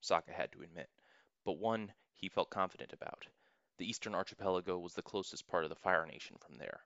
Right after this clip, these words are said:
and thus where he must have made his first landfall again. The Avatar never touched down on the same place twice. He tended to avoid towns and villages under Water Nation control, and when he did visit them, he caused enough of a ruckus to get noticed,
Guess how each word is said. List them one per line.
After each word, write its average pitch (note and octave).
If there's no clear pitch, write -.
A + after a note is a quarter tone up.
and F2+
thus F2+
where F2+
he F2
must E2+
have E2
made E2+
his D#2+
first -
landfall D#2+
again. D2+
The F#2
Avatar F#2
never F2
touched -
down E2
on D2+
the -
same D#2
place -
twice. -
He B2+
tended A#2+
to A2+
avoid G#2
towns E2
and E2+
villages F2+
under E2
Water E2+
Nation E2+
control, F2
and G#2
when G#2
he A2
did A#2
visit F#2+
them, E2
he G2+
caused G2
enough F2+
of F#2
a E2+
ruckus E2+
to -
get E2
noticed, E2